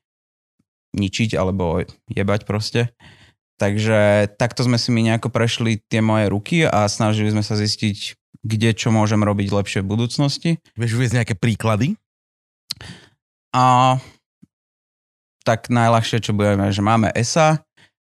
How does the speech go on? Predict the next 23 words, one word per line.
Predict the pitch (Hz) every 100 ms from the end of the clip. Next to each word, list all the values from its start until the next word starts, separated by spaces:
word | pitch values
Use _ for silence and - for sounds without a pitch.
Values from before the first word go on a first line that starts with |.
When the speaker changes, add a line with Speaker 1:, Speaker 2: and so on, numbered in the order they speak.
| _
Speaker 1:
a | - 107 107 107 107 - _ -
rejzujeme | 117 117 113 107 95
pred | 120 120
flopom, | - 139 135 120
pred | 117 117
tým, | -
ako | 110 110
sa | -
rozdajú | 104 104 104 101
tie | 107
naše | 104 104
spoločné | 104 - 107 - 82
karty | - 131 139 139 123 - _ _ _ _
a | - 104 101 104 -
dostaneme | - 110 - 110 104
call | 101 113 104
od | - -
súpera | - - 101 107 101
na | 95 95 95 104
veľkom | 101 95 101
blinde, | 92 92 90 87
ktorý | - 92 92
je | 90